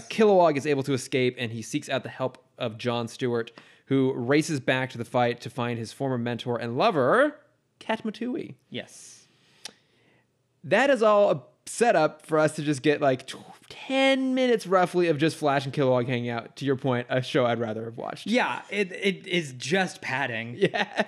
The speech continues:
Speaker 2: Who was the villain of this B story? The landlord.
Speaker 1: The, the racist caricature landlord.
Speaker 2: Yes.
Speaker 1: Yes. But, like,
Speaker 2: And Tim and Barry's. <laughs>
Speaker 1: And Tim and Barry's. I did like that. That was a fun little nod there. But I,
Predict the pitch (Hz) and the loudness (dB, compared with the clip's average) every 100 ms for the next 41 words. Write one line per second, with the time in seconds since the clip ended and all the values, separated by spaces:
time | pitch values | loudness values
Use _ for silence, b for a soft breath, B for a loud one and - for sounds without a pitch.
0 | - 143 170 190 160 175 156 175 185 180 | -4 0 2 2 0 0 2 2 2 0
1 | 165 135 135 170 - 196 190 208 220 214 | -2 -2 0 -2 0 0 2 2 0 -4
2 | B B B 135 127 147 143 123 113 123 | B B B -4 0 0 0 -2 -2 -2
3 | 170 165 247 185 175 139 147 202 208 226 | 0 2 2 2 2 2 2 2 2 -4
4 | - 175 170 170 160 180 156 139 135 135 | -6 0 2 2 0 0 2 2 0 0
5 | 127 110 107 127 131 120 104 - - 165 | -2 -4 -8 -6 -2 -2 -4 -10 -2 -2
6 | - 175 - 208 - - - _ B B | 0 -2 -2 -4 -6 -20 -20 _ B B
7 | B B B B B 254 233 233 - b | B B B B B 0 2 0 -4 b
8 | b b b b b - 156 147 - 175 | b b b b b -2 -2 -2 -2 0
9 | 151 135 135 123 104 98 113 - B B | 0 0 0 0 -4 -6 -8 -10 B B
10 | B 175 151 185 180 151 147 127 120 151 | B 0 2 4 4 4 4 4 2 2
11 | 147 151 139 127 120 127 127 131 123 117 | 4 4 4 2 0 -2 0 0 0 0
12 | 113 113 117 117 107 107 110 b b _ | 2 0 2 0 0 -4 -8 b b _
13 | 202 202 - _ _ _ - | 0 0 -2 _ _ _ -18